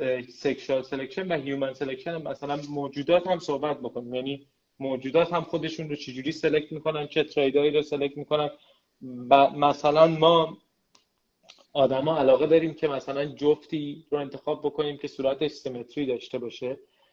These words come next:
به خاطر اینکه این نشون دهندهٔ سلامته، یا اینکه همین نچرال سلکشن رو حالا داروین مطرح کرده، بعداً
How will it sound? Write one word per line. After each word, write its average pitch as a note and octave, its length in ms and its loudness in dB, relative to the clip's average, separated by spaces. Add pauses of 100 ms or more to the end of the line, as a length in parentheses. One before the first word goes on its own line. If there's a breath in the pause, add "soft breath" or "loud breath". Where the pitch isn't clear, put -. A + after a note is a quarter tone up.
(140 soft breath)
به B2 100 -6
خاطر B2 280 -4
اینکه C#3+ 260 -4
این D3 120 -2
نشون C3 380 -6
دهندهٔ B2+ 560 0
سلامته، B2+ 880 0 (420 soft breath)
یا D#3+ 280 6
اینکه F3+ 600 4 (560)
همین G3 680 4
نچرال D3 400 2
سلکشن C#3+ 680 0
رو D3+ 440 2 (220)
حالا C3+ 180 -6
داروین C3 800 0
مطرح D3 340 -4
کرده، E3 300 -2
بعداً C#3 460 -2